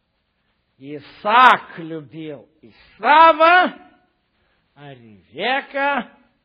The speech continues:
любила Якова. И благодаря вот этой лицеприятной любви Яков оказался в изгнании.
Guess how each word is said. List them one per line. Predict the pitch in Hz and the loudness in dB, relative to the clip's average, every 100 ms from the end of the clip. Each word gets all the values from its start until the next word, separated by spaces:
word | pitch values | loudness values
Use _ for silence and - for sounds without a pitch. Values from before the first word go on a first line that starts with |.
| _ _ | _ _
любила | 92 98 101 92 143 202 220 226 220 | _ _ _ _ -14 -12 -10 -10 -10
Якова. | 156 98 156 151 127 - 113 87 78 _ _ _ _ _ _ _ _ _ _ _ _ _ _ _ | -14 -16 -12 -12 -12 -20 -20 -20 _ _ _ _ _ _ _ _ _ _ _ _ _ _ _ _
И | 123 | _
благодаря | 120 135 147 143 147 156 165 214 | -20 -18 -18 -18 -16 -14 -10 -10
вот | 240 220 - | -12 -16 -14
этой | 202 202 202 202 196 _ _ _ _ | -16 -16 -16 -16 -16 _ _ _ _
лицеприятной | 180 180 175 175 151 180 180 180 208 - 214 | -18 -18 -20 -20 -20 -18 -10 -10 -10 -14 -16
любви | 190 185 160 156 202 | -14 -14 -16 -20 -20
Яков | 185 165 190 190 185 165 | -18 -12 -12 -12 -16 -18
оказался | 151 170 143 160 170 170 - 170 | -20 -20 -16 -12 -12 -14 -18 -16
в | 175 | -16
изгнании. | 147 156 190 180 131 107 101 87 | -16 -18 -18 -18 -20 -20 _ _